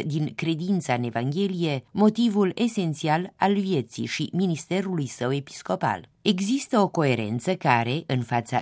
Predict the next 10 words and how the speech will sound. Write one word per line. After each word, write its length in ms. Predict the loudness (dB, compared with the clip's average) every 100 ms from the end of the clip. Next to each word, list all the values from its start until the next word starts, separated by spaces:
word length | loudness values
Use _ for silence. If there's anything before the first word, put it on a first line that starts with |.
| -2
crizei 420 | 0 0 0 0
pe 120 | -2
care 220 | -2 -2
o 60 | -2
trăiește 460 | -2 0 0 0
acum 280 | -2 0 0
creștinismul 880 | 0 0 -2 -2 -2 0 0 -2 0
în 120 | -2 0
America 440 | 0 0 -2 -4
Centrală, 720 | -4 -4 -2 -2 0 0 -2